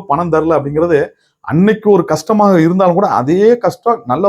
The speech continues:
புரிஞ்சுங்க, நமக்கு எப்படி பணம் தரலைன்னு நமக்கு கஷ்டமா இருக்கோ, அதே கஷ்டத்தை உங்க அண்ணனா இருந்தாலும் சரி, மாமாவா இருந்தாலும் சரி, உங்க அப்பா அம்மாவா இருந்தாலும் சரி, அவங்களுக்கும் அந்த கஷ்டம் இருக்கும்.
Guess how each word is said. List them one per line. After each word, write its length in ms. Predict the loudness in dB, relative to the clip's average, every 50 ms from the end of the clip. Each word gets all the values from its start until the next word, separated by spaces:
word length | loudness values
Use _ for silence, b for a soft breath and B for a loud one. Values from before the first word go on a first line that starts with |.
| -2 -4
புரிஞ்சுங்க, 300 | -6 -6 -6 -6 -6 -4
நமக்கு 380 | -4 -4 -4 -4 -4 -4 -2 -2 -2
எப்படி 240 | -2 0 0 -2 0
பணம் 280 | 0 0 0 0 2 2
தரலைன்னு 360 | 2 2 2 2 0 0 -2
நமக்கு 220 | -2 -4 -4 -4 -6
கஷ்டமா 240 | -6 -4 -2 -2 -2
இருக்கோ, 200 | 0 0 -2 -2 -2
அதே 260 | -2 -4 -2 -2 -2 -2
கஷ்டத்தை 420 | -2 -2 -4 -6 -8 -6 -6 -8 -8 -10 _ _ _ _ _ _ _ -8
உங்க 120 | -4 -2 -2
அண்ணனா 300 | 0 0 0 0 0 0
இருந்தாலும் 320 | 0 0 -2 -2 -2 -2 -2
சரி, 180 | -2 -2 -2 -4 -4 -8 -10 _ _ _
மாமாவா 480 | -10 -6 -4 -2 -2 0 0 2 2 0
இருந்தாலும் 300 | 0 -2 -4 -4 -4 -2
சரி, 200 | -2 -2 -2 -2
உங்க 200 | -4 -4 -6 -6
அப்பா 280 | -6 -6 -4 -2 -2 -2
அம்மாவா 300 | 0 0 0 0 0 0
இருந்தாலும் 320 | -2 -2 -4 -6 -6 -4
சரி, 120 | -4 -4 -2
அவங்களுக்கும் 460 | -2 -2 0 0 0 0 0 0 0
அந்த 100 | -2 -2
கஷ்டம் 280 | -4 -4 -4 -4 -6 -6
இருக்கும். 220 | -6 -8 -14